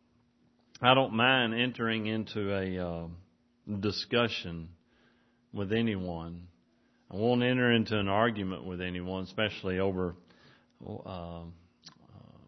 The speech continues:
what the Bible may say. No use arguing. I just let it speak for what it says.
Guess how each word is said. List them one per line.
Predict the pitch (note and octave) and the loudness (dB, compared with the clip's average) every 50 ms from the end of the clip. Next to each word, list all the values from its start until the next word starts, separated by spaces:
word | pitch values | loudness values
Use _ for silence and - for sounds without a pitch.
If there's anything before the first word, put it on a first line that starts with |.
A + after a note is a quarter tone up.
| - _ _ _ - - | -20 _ _ _ -14 -8
what | G2+ G2+ F#2 | -6 -6 -4
the | F2+ G2+ | -4 -2
Bible | F#2+ F#2+ G2 G#2 A2 G2+ G2+ G2 | 2 4 6 6 6 4 2 2
may | G2 F#2+ F#2+ F2+ | 2 2 0 0
say. | - - A#2+ A#2 G#2+ G2+ F#2+ G2 | -2 0 2 2 4 4 2 2
No | G2+ G#2 G#2+ | 0 0 0
use | A2+ A2+ A#2 A2 A#2 | 0 0 0 0 0
arguing. | A2+ A2 A#2 B2+ C3 B2 A2 G2+ F#2+ F2 E2 E2 E2+ F2 F2 F#2+ - - _ _ _ _ _ _ _ _ _ _ _ _ _ _ _ _ _ _ - | 2 4 4 4 2 0 -2 -4 -4 -6 -6 -8 -10 -12 -14 -16 -20 -20 _ _ _ _ _ _ _ _ _ _ _ _ _ _ _ _ _ _ -8
I | F#2 F#2+ G2+ | -6 -4 -2
just | G#2 G#2+ F#2 G2 | -2 -2 -2 2
let | G#2+ A2 A2+ A2+ | 2 2 2 2
it | F#2 - | 0 -4
speak | - - - A2+ A2+ A2+ - - - | -6 -2 0 0 0 0 -4 -6 -6
for | G#2+ | -2
what | G#2 G2+ A2 A2 | 0 0 2 0
it | G#2+ E2 | 0 -2
says. | - - - G#2+ G2 F2+ E2+ D#2+ E2 E2 E2+ F2 - - - - | -6 -4 -2 0 0 0 -2 -4 -6 -10 -12 -14 -16 -16 -18 -18